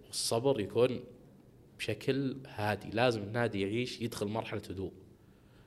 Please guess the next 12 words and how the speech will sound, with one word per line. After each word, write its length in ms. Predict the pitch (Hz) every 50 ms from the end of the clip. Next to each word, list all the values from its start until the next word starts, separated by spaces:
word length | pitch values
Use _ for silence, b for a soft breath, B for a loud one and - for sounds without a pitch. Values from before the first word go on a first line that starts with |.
| B B B -
موضوع 300 | 101 95 101 123 131 113
التوتر 520 | - - 117 120 120 117 - - 104 95
اللي 140 | 87 85 87
صار 320 | - - 104 107 107 98
في 120 | 92 92 85
هذا 240 | 95 95 101 98
الموسم 520 | 87 87 87 90 101 101 95 - - - 85 90 - - - - - - - -
من 80 | 92
الصيف 540 | 90 - - - 107 107 104 98 98 - - B B B B B B B B B B -
إلى 160 | 98 95 87
شهر 260 | - 107 92 90 95
يناير 640 | 92 95 90 92 98 110 110 107 101 95 92 95 -